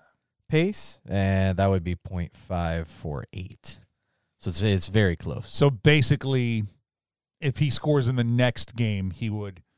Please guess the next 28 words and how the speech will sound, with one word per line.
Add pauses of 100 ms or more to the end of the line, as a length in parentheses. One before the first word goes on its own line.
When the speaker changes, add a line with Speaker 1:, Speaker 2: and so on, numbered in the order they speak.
(340)
Speaker 2:
probably
equal
that
pace
if
he
gets
to
fourteen. (120)
Speaker 1:
Yeah. (640)
Speaker 2:
And
remember,
he's
only
played
this
year (580)
in
twenty-four
games. (420)
So (800)
just
something
to
put
out
there.
Uh,